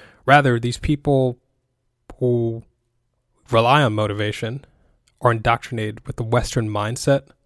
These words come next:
of quick fixes and easy money. So these guys are full of hot air. They pump you up full of hot air, and you end up being full of hot air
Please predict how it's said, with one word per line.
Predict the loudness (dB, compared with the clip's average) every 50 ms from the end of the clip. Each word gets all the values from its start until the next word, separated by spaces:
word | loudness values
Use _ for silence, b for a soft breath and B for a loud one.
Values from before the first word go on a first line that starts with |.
| _ _ _ _ _ -6
of | -6 -4
quick | -2 0 0 0 -2
fixes | -6 -12 -8 -8 -8 -8 -8 -6 -4 -4 -4 -4 -4 -8 -12 -10 -8
and | -8 -8 -6 -4
easy | -6 -6 -4 -6 -8
money. | -6 -6 -6 -8 -10 -12 -16 -20 _ _ _ _ _ b b b b b b b b b b b b b b
So | 0 4 4 4 4 4
these | 2 4 4 4 4
guys | 4 4 4 4 4
are | 2 -2
full | -2 -2 -2 -2
of | -2 -2
hot | -2 -2 -2 -2
air. | -2 -4 -6 -6 -8 -6
They | -6 -2
pump | 0 0 0 0 0 -2 0
you | 2 2 2
up | 2 0 -2
full | -6 -4 -4
of | -4 -4
hot | -4 -6 -4 -4
air, | -6 -10 -10 -12 -12 _
and | -6 -4 -2
you | 0 0
end | 0 0 -2
up | -4 -4 -4
being | -4 -4 -4
full | -6 -8 -6 -6 -4
of | -4
hot | -2 -4 -2 -4
air | -4 -6 -8 -8